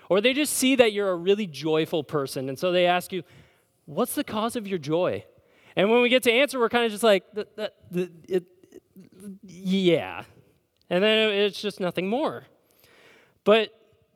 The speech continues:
awkward situations can kind of find us in this place. If you wanna know about an awkward situation,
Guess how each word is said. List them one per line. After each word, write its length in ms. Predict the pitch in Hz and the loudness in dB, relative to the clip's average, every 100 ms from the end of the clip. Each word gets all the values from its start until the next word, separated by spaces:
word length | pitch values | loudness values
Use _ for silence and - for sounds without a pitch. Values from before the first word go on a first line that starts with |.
| _ - | _ -2
awkward 400 | 226 277 294 285 | 0 0 0 -2
situations 920 | - 262 - 226 220 226 - 185 170 | -2 -4 -2 2 4 2 0 -4 -4
can 160 | - 170 | -6 -4
kind 220 | 190 190 | -2 -2
of 80 | 185 | -2
find 280 | 190 185 185 | 0 0 0
us 180 | 170 175 | -2 -4
in 260 | 170 175 | -4 -2
this 260 | 160 147 - | -2 -2 -6
place. 760 | - - 139 131 92 - - - - - - _ - | -12 -8 -2 -2 -4 -10 -12 -16 -20 -20 -20 _ -8
If 80 | 190 | 2
you 80 | |
wanna 180 | 269 330 | 4 4
know 160 | 285 269 | 4 4
about 180 | 240 214 | 4 2
an 100 | 190 | 0
awkward 360 | 196 190 170 | -4 -4 -10
situation, 840 | - 165 151 143 143 - 113 113 | -6 -8 -4 -4 -4 -4 -8 -10